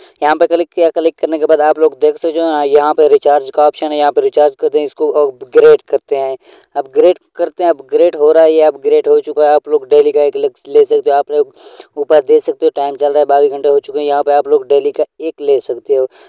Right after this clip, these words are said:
फिर क्या करना है, अपनी team बनानी होगी। team किस तरह बना सकते हो, पहले मैं ये आप लोगों को बता दूँ। यहाँ पे मैं नीचे देख सकते हो, यहाँ पे team का option, आप लोग यहाँ पे team बना सकते हो। मैं यहाँ पे team पे click किया। team पे click करने के बाद आप लोग को कुछ भी मेरा network और network का issue है, आप लोगों के पास कुछ इस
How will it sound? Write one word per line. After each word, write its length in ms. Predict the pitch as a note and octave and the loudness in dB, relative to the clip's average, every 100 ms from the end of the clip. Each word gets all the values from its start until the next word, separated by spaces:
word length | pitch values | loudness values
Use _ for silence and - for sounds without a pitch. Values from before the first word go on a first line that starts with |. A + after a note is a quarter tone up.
| _ | _
फिर 160 | E3 F3+ | 2 4
क्या 200 | E3 F3+ | 4 2
करना 240 | - E3+ F3 | 2 -2 0
है, 60 | |
अपनी 200 | E3+ E3+ | 0 -2
team 280 | D#3 D#3+ D#3+ | -6 -8 -6
बनानी 240 | D#3+ D#3 | -6 -6
होगी। 140 | D#3 D3 | -6 -6
team 300 | - D3+ D3+ - | -8 -12 -12 -12
किस 200 | D#3+ - | -12 -8
तरह 180 | C#3 C#3+ | -4 -2
बना 220 | C3 A#2+ | -2 -6
सकते 380 | - A#2 - C3+ | -6 -10 -2 0
हो, 160 | C3 B2+ - - - | 0 -4 -14 -18 -4
पहले 160 | D3+ D#3+ | -2 0
मैं 120 | D#3+ | -2
ये 180 | D3 E3+ | 2 4
आप 160 | E3+ E3 | 4 2
लोगों 160 | F3 D#3+ | 0 0
को 100 | D#3+ | 2
बता 220 | D#3+ D#3 | 2 2
दूँ। 100 | D#3+ | 0
यहाँ 200 | D#3 D3+ | -4 -4
पे 80 | D#3+ | -4
मैं 140 | D#3+ | -6
नीचे 320 | D3+ D#3 - | -6 -8 -4
देख 160 | D3 D3+ | -2 -2
सकते 120 | - | -2
हो, 80 | C#3+ | -2
यहाँ 180 | D3+ D3 | 0 0
पे 80 | D#3 | -2
team 260 | - D3 D#3 | -4 -8 -6
का 160 | D#3 | -2
option, 260 | D3 - D3+ | -2 -2 -4
आप 140 | D3 | -2
लोग 160 | D3+ C#3+ | 0 -2
यहाँ 160 | C#3+ C#3 | -4 -6
पे 80 | D3 | -8
team 340 | - D3+ C#3+ | -10 -12 -10
बना 200 | C3 B2+ A#2+ | -8 -6 -6
सकते 340 | A2+ A#2+ C3+ | -8 -4 0
हो। 240 | B2+ B2 - _ _ _ _ _ _ _ - - - | 2 2 -2 _ _ _ _ _ _ _ -20 -20 -6
मैं 80 | E4 | 0
यहाँ 140 | E3+ | 2
पे 100 | - | 2
team 180 | - F#3+ | 0 -2
पे 80 | F#3+ | -2
click 200 | F#3 F3+ E3 | -2 -2 0
किया। 100 | F3+ | -2
team 200 | F3 F3 | 0 -4
पे 100 | E3+ | -2
click 240 | E3 E3 | -2 -2
करने 180 | E3+ D#3+ | -4 0
के 80 | D#3 | 2
बाद 160 | E3 E3 | 4 4
आप 220 | D#3+ D3+ | 4 2
लोग 140 | E3 D3 | -2 -2
को 160 | D#3+ C#3+ | -6 -4
कुछ 200 | D3+ D3 | -4 -4
भी 100 | D3+ | -6
मेरा 240 | D3+ D3+ | 0 0
network 400 | D3 D3 D#3+ E3 | 0 0 2 2
और 520 | D#3 D#3 D3 C#3+ D3 | 4 2 0 -2 -2
network 400 | D#3 D3 D3+ D#3 | -2 0 2 2
का 60 | D3 | 2
issue 220 | D3 - | 0 2
है, 80 | D#3 | 2
आप 200 | D3+ D3+ | 2 0
लोगों 240 | D#3 C#3 | -2 0
के 40 | D3+ | -4
पास 180 | D3+ D3 | -4 -6
कुछ 180 | D#3 C#3 | -8 -8
इस 180 | C#3+ | -10